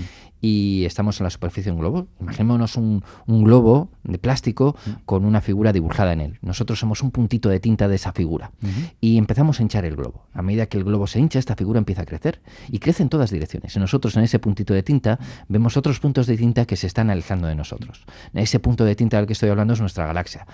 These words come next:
Speaker 2: Ujú.
Speaker 1: El resto de los puntos de tinta son otras galaxias. Y los puntos de tinta más lejanos se alejan más rápidamente de nosotros todavía.
Speaker 2: Mm.
Speaker 1: Si esto nos lo imaginamos en tres dimensiones, pues podría ser una especie de pastel metido en un horno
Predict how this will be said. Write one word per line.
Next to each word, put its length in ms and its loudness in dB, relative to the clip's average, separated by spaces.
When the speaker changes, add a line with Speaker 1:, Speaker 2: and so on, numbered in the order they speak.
Speaker 2:
Ujú. 220 0
Speaker 1:
El 100 -2
resto 240 -2
de 40 4
los 140 0
puntos 260 -2
de 80 -8
tinta 220 -2
son 200 -2
otras 260 -6
galaxias. 420 -8
Y 240 2
los 180 0
puntos 260 0
de 100 0
tinta 260 -2
más 200 -2
lejanos 580 -2
se 280 0
alejan 340 0
más 180 0
rápidamente 480 0
de 60 0
nosotros 400 -4
todavía. 360 -2
Speaker 2:
Mm. 60 -8
Speaker 1:
Si 220 -2
esto 160 2
nos 140 0
lo 60 2
imaginamos 440 -2
en 60 -2
tres 160 -4
dimensiones, 420 -4
pues 140 -12
podría 260 -2
ser 120 -8
una 80 -4
especie 280 -6
de 80 -2
pastel 640 -4
metido 320 0
en 60 0
un 120 2
horno 360 2